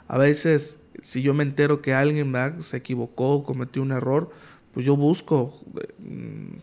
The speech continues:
pues la manera de, de ayudarle, más de que de pisotearle y de decirle, "Ya ves, te lo dije", que esa es la clásica. Porque, pues, si bien, si ya se equivocó y perdió y,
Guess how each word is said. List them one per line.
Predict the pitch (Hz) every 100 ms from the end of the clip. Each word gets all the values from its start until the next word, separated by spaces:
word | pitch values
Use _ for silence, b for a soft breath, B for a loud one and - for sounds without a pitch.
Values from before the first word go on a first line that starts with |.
| -
pues | 120 123 -
la | 131
manera | 123 123 131 147 139
de, | 123 135 B B B
de | - 135 135
ayudarle, | 127 123 127 135 165 196 202 202 B B -
más | 131 139 160 160
de | 147
que | 147 131 -
de | 131 135
pisotearle | 127 131 120 117 135 139 143 135
y | 123
de | 120
decirle, | 117 127 120
"Ya | 117 117
ves, | 156 175 165 -
te | 135
lo | 131 127
dije", | 185 185 - 151 139 - _ _ _ _ _ - -
que | 156
esa | 165
es | 151
la | 131 123
clásica. | 147 165 - 139 127 - B B B B B -
Porque, | 135 139 147
pues, | 147 143 143
si | 156
bien, | 170 196 170
si | 151
ya | 165
se | 165
equivocó | 143 143 135 131 160 175
y | 160 139
perdió | - 135 131 135 143 156 190 165
y, | 131